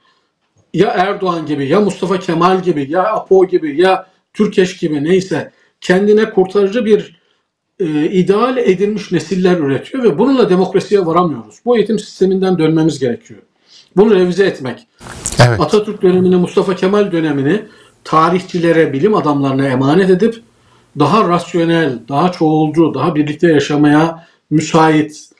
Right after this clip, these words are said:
Speaker 1: hoşgörülü, e, daha modern, demokratik bir eğitim sistemi inşa etmemiz lazım. Bu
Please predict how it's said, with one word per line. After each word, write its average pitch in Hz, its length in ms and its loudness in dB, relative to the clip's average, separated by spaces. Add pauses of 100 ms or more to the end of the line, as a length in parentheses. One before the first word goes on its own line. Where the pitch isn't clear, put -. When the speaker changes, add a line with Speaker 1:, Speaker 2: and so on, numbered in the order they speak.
(320)
Speaker 1:
hoşgörülü, 160 920 2 (440)
e, 139 60 -6 (420)
daha 165 160 4
modern, 160 560 0
demokratik 165 540 -2
bir 160 260 0
eğitim 180 400 0
sistemi 165 380 -4
inşa 143 260 -2
etmemiz 120 420 -4
lazım. 120 420 -2 (560)
Bu 202 280 2